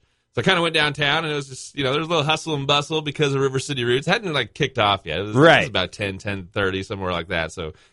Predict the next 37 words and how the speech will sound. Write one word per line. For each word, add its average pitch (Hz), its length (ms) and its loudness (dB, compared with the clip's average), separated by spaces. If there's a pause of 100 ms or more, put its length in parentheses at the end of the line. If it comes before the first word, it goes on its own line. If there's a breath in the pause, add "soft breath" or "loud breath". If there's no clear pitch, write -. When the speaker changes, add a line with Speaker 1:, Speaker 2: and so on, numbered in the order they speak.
Speaker 1:
kinda 127 160 0
all 117 120 4
the 101 140 2
action 98 280 -2
didn't 87 140 -10
start 90 240 -2
till 90 100 -2
about, 76 220 -2
what, 76 200 -16
twelve 92 300 -4
thirty, 92 260 -6
right? 87 300 -8
Speaker 2:
Right, 170 240 10
yeah, 143 180 6
twelve 160 220 0
thirty 156 120 2
is 131 60 -2
when 131 60 -10
the 120 60 -6
first 117 220 -2
band 110 200 -4
went 95 120 -4
on. 95 120 -6
Speaker 1:
But 175 160 4
there 131 80 0
was 117 80 -6
still 127 140 -4
plenty 104 220 -6
of - 60 -16
people, 160 460 -2
and 110 100 -6
parking 131 360 -4
was 113 100 -6
scarce, 107 500 -2
and, 87 140 -10
uh, 82 280 -2
you - 60 -18